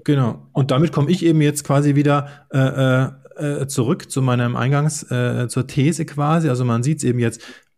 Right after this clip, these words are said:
K I aus meiner Sicht, äh,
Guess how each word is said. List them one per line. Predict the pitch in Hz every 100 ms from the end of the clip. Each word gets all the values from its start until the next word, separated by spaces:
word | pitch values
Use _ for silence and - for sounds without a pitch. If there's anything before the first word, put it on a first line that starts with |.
| _ _ _ -
K | - 135
I | 160 185 - - _ _ _ _
aus | 135 127
meiner | 117 165 160
Sicht, | 160 156 - _ _
äh, | -